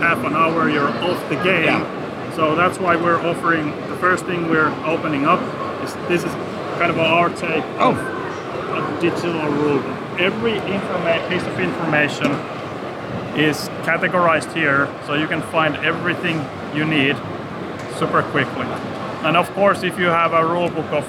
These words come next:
Speaker 1: has eighty pages or hundred pages, you don't wanna even go through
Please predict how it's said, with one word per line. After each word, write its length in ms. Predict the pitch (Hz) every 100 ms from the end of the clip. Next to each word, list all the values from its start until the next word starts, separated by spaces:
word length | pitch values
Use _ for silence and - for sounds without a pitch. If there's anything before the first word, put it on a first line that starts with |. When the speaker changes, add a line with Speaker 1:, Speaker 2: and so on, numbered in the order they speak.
| -
Speaker 1:
has 260 | 143 - -
eighty 240 | 151 151 131 143
pages 380 | 139 131 135 135
or 100 | 127 120 - - -
hundred 280 | 165 165 135 139
pages, 280 | 135 - 143
you 80 | 165
don't 160 | 175
wanna 280 | 170 170 160
even 280 | 156 160 147
go 180 | 156 151
through 200 | 143